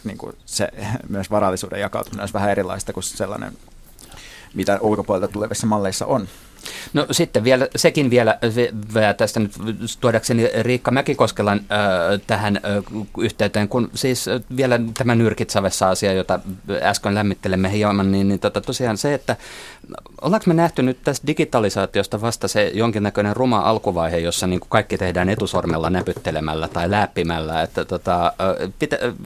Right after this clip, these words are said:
Speaker 2: ö, tullaanko, tuleeko meidän ajattelumme monipuolistumaan sitten, kun me saadaan digitalisaation myötä myös niinku sellaisia käyttöliittymiä, missä voidaan olla nyrkit savessa ja, ja, ja olla sisällä jossakin ja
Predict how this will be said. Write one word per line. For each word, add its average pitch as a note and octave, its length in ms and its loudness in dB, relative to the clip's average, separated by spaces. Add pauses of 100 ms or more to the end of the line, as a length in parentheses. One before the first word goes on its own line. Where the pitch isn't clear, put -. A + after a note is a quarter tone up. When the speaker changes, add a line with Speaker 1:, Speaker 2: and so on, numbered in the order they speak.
(160)
Speaker 2:
ö, E2 180 -2 (880)
tullaanko, D3+ 440 2 (340)
tuleeko D#3+ 340 2
meidän C3+ 300 2
ajattelumme G#2+ 800 2
monipuolistumaan G2+ 840 0
sitten, G2 260 -4
kun F#2 80 0
me F#2+ 80 2
saadaan F#2+ 380 0
digitalisaation F#2+ 880 0
myötä G2 220 0
myös G2+ 280 0
niinku F#2+ 160 -6
sellaisia A2+ 320 0
käyttöliittymiä, F#2 720 -2
missä G2+ 220 -4
voidaan A2+ 320 2
olla G#2+ 220 0 (260)
nyrkit B2 380 4
savessa G2+ 480 2
ja, F2+ 240 2 (100)
ja, F#2 240 2
ja F#2+ 140 2
olla G#2+ 180 2
sisällä G2+ 500 2
jossakin G2+ 540 -2
ja F#2 140 0